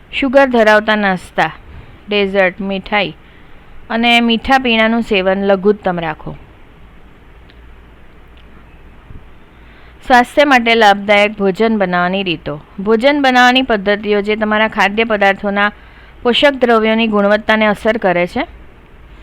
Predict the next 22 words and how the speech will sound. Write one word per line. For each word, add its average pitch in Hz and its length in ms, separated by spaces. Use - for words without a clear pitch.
ભોજન 254 400
બનાવવાની 233 580
સ્વસ્થ 233 320
પદ્ધતિઓ. 170 640
પોષક 262 360
દ્રવ્યો 262 280
જાળવવા 196 480
અને 196 180
સ્વાસ્થ્ય 214 420
માટે 226 260
નુકસાનકારક 214 720
ફેટનું 202 460
સેવન 185 320
ઘટાડવા, 180 520
તળવાને 247 420
બદલે 233 300
બાફવાનું, 214 720
ઉકાળવાનું, 190 640
ગ્રીલ 208 260
કરવાનું 180 420
અને 196 120
પકવવા 214 720